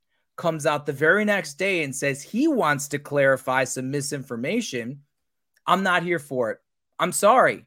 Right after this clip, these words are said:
And then Sean McDermott, when a reporter point blank says, "Well, I'm sorry, Sean, you kinda caused this. I don't wanna put it on you." But when you say at eleven forty-five that he's not there, that's what kinda caused it. And his response is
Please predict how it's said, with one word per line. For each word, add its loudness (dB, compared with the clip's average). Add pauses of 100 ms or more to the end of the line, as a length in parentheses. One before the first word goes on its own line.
(640)
And 2
then 0
Sean 0
McDermott, 0
when -2
a 2
reporter 0
point -4
blank -4
says, -4 (340)
"Well, 0
I'm 2
sorry, 2
Sean, -2
you -6
kinda -2
caused -2
this. -4
I -2
don't -4
wanna -4
put -4
it -4
on 0
you." -6 (420)
But -4
when -2
you 0
say -2
at 0
eleven 0
forty-five -2
that -4
he's -6
not -4
there, 2 (180)
that's -2
what -8
kinda -2
caused 0
it. 0
And -8
his -4
response -4
is -4